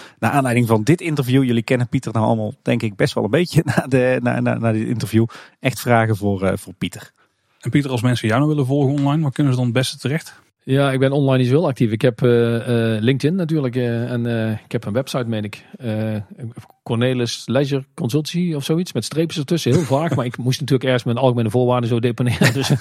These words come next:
Speaker 2: <laughs> We gaan het proberen op te zoeken en in de show notes te zetten, ja.
Speaker 1: Hey, hey, en je, waar, waar ik heel erg benieuwd naar ben, eh, Pieter, jouw boek,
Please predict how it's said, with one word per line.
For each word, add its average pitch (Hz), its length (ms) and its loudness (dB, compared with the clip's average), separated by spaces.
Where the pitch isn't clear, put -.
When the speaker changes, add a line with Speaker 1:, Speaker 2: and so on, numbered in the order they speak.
Speaker 2:
<laughs> - 180 -12
We 107 40 -4
gaan 113 120 4
het 113 100 2
proberen 107 320 0
op 110 120 -6
te 104 80 0
zoeken 101 220 0
en 98 100 0
in 98 80 0
de 98 60 -2
show 107 180 2
notes 92 200 -4
te 101 80 -2
zetten, 107 200 0
ja. 135 120 -4
Speaker 1:
Hey, 170 140 2
hey, 165 200 -2
en 175 140 0
je, 156 220 2
waar, 143 160 0
waar 143 120 0
ik 262 100 -6
heel 180 140 0
erg 113 80 2
benieuwd 104 200 -2
naar 98 100 -4
ben, 95 220 -4
eh, 98 300 -4
Pieter, 131 220 -2
jouw 131 180 2
boek, 190 400 -4